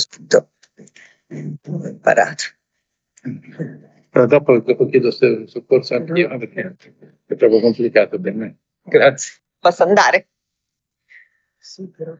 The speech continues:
Speaker 1: c'è qualche problema? No. Vado?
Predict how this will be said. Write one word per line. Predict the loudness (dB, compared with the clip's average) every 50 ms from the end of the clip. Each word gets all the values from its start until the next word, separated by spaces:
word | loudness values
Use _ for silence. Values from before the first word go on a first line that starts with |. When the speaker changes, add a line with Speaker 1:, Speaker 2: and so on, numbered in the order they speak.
| _ _ _ -18 -16 -16 -16 -18 _ _
Speaker 1:
c'è | -14 -14 -8
qualche | -6 -6 -6 -6 -6 -10
problema? | _ -8 -8 -6 -4 -4 -4 -6 -8 _ _ _ _ _ _ _ _ _ _ _ _ _ _ -20 -20 _ _ _ _
No. | -14 -14 -12 -12 -14 -16 -18 -20 -20 -20 _ _ -20 -20 -20 -20 _ _ _ _ _ _ _ _ _ _ _ _ _ _ _ -12 -12 -12 -12 -16 _ -20 -20 -18
Vado? | -16 -18 -16 _ -20